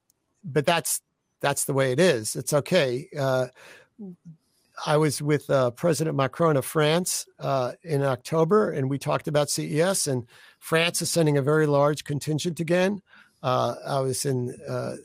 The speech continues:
the Netherlands, uh, and I talked to Prince Constantine. Uh,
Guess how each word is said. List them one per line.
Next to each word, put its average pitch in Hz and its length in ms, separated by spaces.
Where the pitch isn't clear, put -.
the 131 100
Netherlands, 175 640
uh, 127 300
and 131 140
I 127 100
talked 147 240
to 139 40
Prince 147 300
Constantine. 175 840
Uh, 131 420